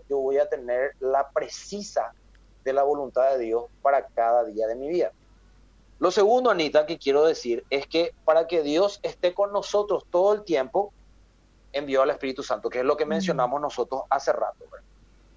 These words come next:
Speaker 1: Entonces, si yo quiero tener una relación constante con, con Dios, veinticuatro siete, ¿verdad? ¿Qué
Speaker 2: Sí.
Speaker 1: necesito? Una experiencia con el Espíritu Santo.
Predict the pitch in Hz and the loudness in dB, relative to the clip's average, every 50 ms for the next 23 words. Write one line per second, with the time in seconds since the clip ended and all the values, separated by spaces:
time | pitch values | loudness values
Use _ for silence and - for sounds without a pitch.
0 | _ _ _ - - 120 170 170 151 - 127 - - - _ - - - _ _ | _ _ _ -12 -4 0 0 0 0 0 -4 -8 -8 -16 _ -20 -20 -20 _ _
1 | _ - - - 143 127 185 196 190 - 196 190 208 202 202 202 175 165 175 185 | _ -16 -14 -8 -2 2 2 2 2 2 2 2 2 2 0 0 0 2 2 2
2 | 196 190 196 196 202 202 202 190 170 - - 180 190 185 - 190 175 - - _ | 2 2 2 2 4 4 4 2 2 2 0 -4 -2 -2 -2 -2 -2 -2 -2 _
3 | - 175 185 196 185 208 202 202 196 190 175 - _ _ - 170 156 139 127 135 | 2 2 2 2 0 0 0 0 0 -2 -4 -12 _ _ 0 0 0 0 0 0
4 | 143 139 123 - - - - 151 165 160 - 160 - - 170 180 180 202 196 165 | 0 2 0 0 -4 -4 -2 -2 -2 -2 -4 -4 2 4 4 4 4 2 0 0
5 | - - 165 151 135 - - - - - - - _ _ _ _ - - - - | 0 0 0 0 0 0 -4 -18 -20 -20 -20 -20 _ _ _ _ -20 -16 -8 -4
6 | 120 120 139 156 175 180 - _ _ _ _ _ - 170 185 208 208 185 175 170 | 0 2 2 2 0 -2 -8 _ _ _ _ _ 0 0 0 0 0 -4 -4 -6
7 | 147 123 - - - - - _ _ - _ _ _ _ _ _ _ _ _ _ | -8 -12 -14 -14 -20 -20 -20 _ _ -20 _ _ _ _ _ _ _ _ _ _
8 | - - - - - _ _ _ _ - 135 135 143 147 147 175 147 127 123 - | -20 -20 -20 -20 -20 _ _ _ _ -6 -4 -4 -4 -4 -2 -4 -4 -4 -4 -6
9 | 135 127 135 147 143 123 - 110 101 110 104 - - - | -8 -10 -8 -8 -10 -10 -10 -12 -14 -14 -16 -20 -20 -20